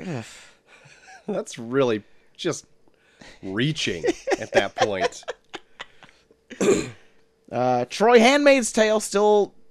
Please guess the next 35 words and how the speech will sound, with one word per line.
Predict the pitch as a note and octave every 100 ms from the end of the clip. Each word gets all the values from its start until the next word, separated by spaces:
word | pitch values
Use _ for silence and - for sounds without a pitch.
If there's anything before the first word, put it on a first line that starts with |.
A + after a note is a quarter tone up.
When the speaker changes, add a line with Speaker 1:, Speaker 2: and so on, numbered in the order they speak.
| _ _ _ _ _
Speaker 1:
holding | - F3+ G#3
up | G#3+
strong | G3 - G#3 G#3
on | G3+ F#3+
Hulu. | E3 A3 A3 D3 B2
Speaker 2:
Yeah. | A2+ A2+ C#3+ - _ _ _ _ _ -
Speaker 1:
And, | B2 B2+ B2+
uh, | C3 B2+ B2+
Hulu's | F#3+ G#3+ F#3+
going | E3+ G3 G3
that | F#3+ E3+ D#3+ - -
<laughs> | -
Walking | F3+ G3 G#3 G3+ D3
Dead | F#3 G#3
route, | D#3+ C#3+
it | C#3+
seems | - D#3+ D3 D3 C#3
like, | D3+ D3+
'cause | E3 D3
Speaker 2:
Yeah. |
Speaker 1:
now | E3+ E3+ F3 E3+ - _ _ _
they've | D#3+ D#3
got, | F3 E3+
uh, | D3 D3 C#3
Margaret | C3+ D#3 F#3+ F3
Atwood, | F3+ F3+ E3 D#3 C#3+
the | D3 C#3+ C#3+ C#3
author | D#3 F#3+ A#3 G3 D#3+ C#3 C3 _ _ _ _
of, | - C3+ B2+
uh, | C3 B2+ B2 B2+
the | B2+
original | C3+ D3 C#3+
Handmaid's | C#3 C#3+ C#3+ C3+ B2+ -
Tale, | - B2+ C3 C3+ B2
Speaker 2:
Uh-huh. | A2 G2